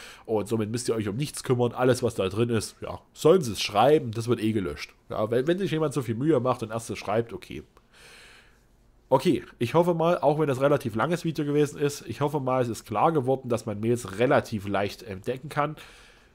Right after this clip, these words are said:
Manche Mails sind ein bisschen besser gemacht, da hat man das noch umleiten lassen, dann sieht das auch seriös aus.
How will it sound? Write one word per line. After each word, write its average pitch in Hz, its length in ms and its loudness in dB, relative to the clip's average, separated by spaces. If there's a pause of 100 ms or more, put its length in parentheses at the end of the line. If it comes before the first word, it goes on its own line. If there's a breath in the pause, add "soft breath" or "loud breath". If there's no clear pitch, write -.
Manche 139 300 2
Mails 123 280 6
sind 123 160 2
ein 104 60 -2
bisschen 95 320 -6
besser 170 320 2
gemacht, 151 360 -2
da 101 120 -2
hat 110 100 -6
man 107 140 -6
das 98 100 -4
noch 98 160 -10
umleiten 127 480 0
lassen, 117 240 -2
dann 92 100 -6
sieht 110 140 -4
das 98 120 -2
auch 90 120 -4
seriös 90 560 -4
aus. 190 400 0